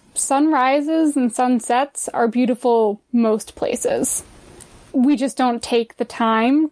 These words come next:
to stop and watch them, um, or to plan for them. Like, you know, when the sun rises at five thirty in the morning, unless you happen to be up that early, like, you've gotta choose to be up that early. And,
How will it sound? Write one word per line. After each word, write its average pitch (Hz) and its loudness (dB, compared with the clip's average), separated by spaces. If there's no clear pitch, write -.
to 233 2
stop - -2
and 240 2
watch 233 -2
them, 381 0
um, 233 0
or 247 2
to 240 -8
plan 226 -2
for 294 -2
them. 311 2
Like, 254 0
you 269 0
know, 233 2
when 254 2
the 240 0
sun 233 -2
rises 233 0
at 233 -4
five 226 0
thirty 240 2
in 220 -2
the 247 0
morning, 277 2
unless 240 0
you 247 2
happen 226 -2
to 247 0
be 269 0
up 277 -4
that 294 0
early, 320 2
like, 262 -2
you've 247 -2
gotta 247 0
choose 294 2
to - -4
be 226 -2
up - -6
that - -2
early. - -2
And, 247 2